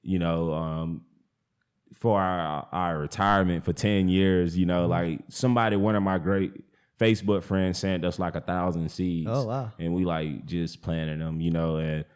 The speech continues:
Speaker 1: we just gonna let 'em sit there,
Speaker 2: Mm-hmm.
Speaker 1: you know, and just see what it do. And it's just where we at, they grow pretty good in this area, like,
Speaker 2: Yeah.
Speaker 1: you know, up here in the mountains.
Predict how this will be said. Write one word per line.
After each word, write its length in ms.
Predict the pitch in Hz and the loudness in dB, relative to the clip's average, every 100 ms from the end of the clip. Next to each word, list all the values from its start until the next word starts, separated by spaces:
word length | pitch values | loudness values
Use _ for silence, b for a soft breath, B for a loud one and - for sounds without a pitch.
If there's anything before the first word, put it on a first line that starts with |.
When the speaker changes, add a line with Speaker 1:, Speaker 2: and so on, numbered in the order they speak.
| b - | b -2
Speaker 1:
we 120 | 90 | 0
just 180 | 95 87 | 0 0
gonna 180 | 104 95 | 0 2
let 180 | 92 | 0
'em 100 | 87 | -2
sit 300 | 87 92 82 | -4 -4 -4
there, 180 | 64 67 | -6 -6
Speaker 2:
Mm-hmm. 120 | 64 | -4
Speaker 1:
you 120 | 76 82 | -4 -4
know, 240 | 82 85 | -2 -2
and 240 | 82 80 | -2 -2
just 380 | 73 80 78 - - - | 0 -2 -2 -8 -20 -12
see 240 | - 104 | -2 2
what 160 | 101 92 | 4 2
it 140 | 85 | 0
do. 340 | 104 104 95 87 B B B B - | 2 4 2 -2 B B B B -6
And 460 | 87 87 85 85 87 | -2 0 0 -2 -2
it's 280 | 87 117 110 | 0 2 2
just 160 | 123 | 2
where 240 | 110 113 107 | 4 2 4
we 280 | 110 110 107 | 4 4 4
at, 320 | 101 78 87 | 0 -2 -2
they 120 | 98 | -2
grow 260 | 87 104 98 | 2 0 0
pretty 300 | - 101 87 | -2 -2 0
good 360 | 101 110 104 | 2 4 4
in 120 | 92 | 2
this 160 | 90 87 | -2 -4
area, 560 | 98 101 95 90 87 87 | -2 0 2 0 0 0
like, 280 | 87 139 | 0 0
Speaker 2:
Yeah. 60 | 98 | 0
Speaker 1:
you 60 | 87 | 0
know, 180 | 87 | 0
up 200 | 85 85 | 0 -2
here 240 | 101 95 87 | 0 0 0
in 100 | 82 | -2
the 60 | |
mountains. 600 | 78 87 90 69 87 - | -2 -2 -4 -4 -6 -8